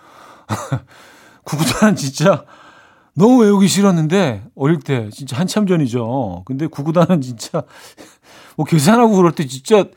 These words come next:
너무 유용하게 쓰고 있지 않아요? 우리 구구단? 그쵸? 아,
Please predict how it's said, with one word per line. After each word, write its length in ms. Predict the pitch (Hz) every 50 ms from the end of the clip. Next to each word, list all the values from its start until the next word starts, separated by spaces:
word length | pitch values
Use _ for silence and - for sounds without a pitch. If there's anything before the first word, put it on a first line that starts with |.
| _ _ _ _ _ _ -
너무 180 | - 170 247 262
유용하게 480 | 180 156 185 208 233 247 240 220 214 185
쓰고 360 | - - - 202 170 196 202
있지 200 | 170 - - 220
않아요? 200 | 220 202 190 214 208
우리 140 | 196 208
구구단? 500 | 196 - - 139 143 131 151 202 277 277 _ _ _ _ _ _ _ _
그쵸? 260 | - 131 - 170 160 - - - - - - -
아, 80 | -